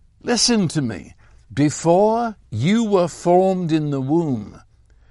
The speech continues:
And notice that even. It says, "Before I formed you in the womb." So even, even the, the formation of your body in the womb,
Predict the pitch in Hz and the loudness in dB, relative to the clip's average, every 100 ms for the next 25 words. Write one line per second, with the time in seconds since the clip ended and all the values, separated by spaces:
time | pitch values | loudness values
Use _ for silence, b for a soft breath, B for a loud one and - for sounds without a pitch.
0 | - 226 240 269 220 220 220 240 247 277 | -6 -2 0 0 -2 -2 -2 -4 -4 -6
1 | 208 160 147 185 147 190 185 208 - 208 | -4 -2 0 0 2 0 2 -2 2 2
2 | 247 262 269 190 - 208 180 156 123 143 | 2 -2 -6 -6 2 2 2 -2 -2 -2
3 | - 123 120 110 110 98 78 82 - _ | -2 -2 -2 -2 -2 -2 -6 -16 -20 _
4 | _ _ _ _ 127 208 202 180 151 - | _ _ _ _ 0 2 4 2 0 -4
5 | _ _ _ _ _ - 247 214 190 220 | _ _ _ _ _ -4 -2 -2 -4 -4
6 | 208 196 180 - 151 156 - 151 - 180 | -2 -4 -6 -8 -4 -4 -2 -6 0 4
7 | 165 170 220 226 - 208 175 170 156 123 | 4 2 -2 -4 -4 -2 0 0 0 -2
8 | 170 202 175 160 151 143 131 147 254 269 | -2 -2 -4 -4 -4 -4 -4 -4 -6 -6
9 | 175 120 101 | -6 -6 -8